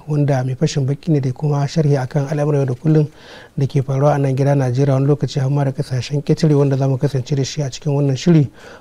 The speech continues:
mu gabatar da shirye-shiryen mu ɗaya bayan ɗaya har zuwa karfe goma da rabi ko karfe sha ɗaya na wannan safiya. Malam Sa'adu Mai Magani, muna maka barka da shigowa cikin filin.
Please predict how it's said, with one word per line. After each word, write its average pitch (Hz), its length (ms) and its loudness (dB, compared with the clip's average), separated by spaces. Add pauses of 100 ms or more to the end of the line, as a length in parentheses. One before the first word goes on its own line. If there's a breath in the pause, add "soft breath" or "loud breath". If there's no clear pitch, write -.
(140 loud breath)
mu 135 140 -2
gabatar 143 260 0
da 143 80 0
shirye-shiryen 139 480 -2
mu 139 60 0
ɗaya 139 260 0
bayan 143 240 2
ɗaya 139 220 0
har 156 180 0
zuwa 139 180 2
karfe 143 460 -2
goma 143 240 2
da 131 100 -4
rabi 139 320 0
ko 139 200 -2
karfe 143 320 -4
sha 147 200 -2
ɗaya 139 280 0
na 131 180 -4
wannan 135 320 0
safiya. 131 400 -2 (580 loud breath)
Malam 151 300 6
Sa'adu 151 320 2
Mai 135 80 6 (100)
Magani, 135 220 4
muna 139 180 4
maka 131 380 2
barka 131 320 2
da 127 60 2
shigowa 127 340 0
cikin - 240 -6
filin. 127 240 -10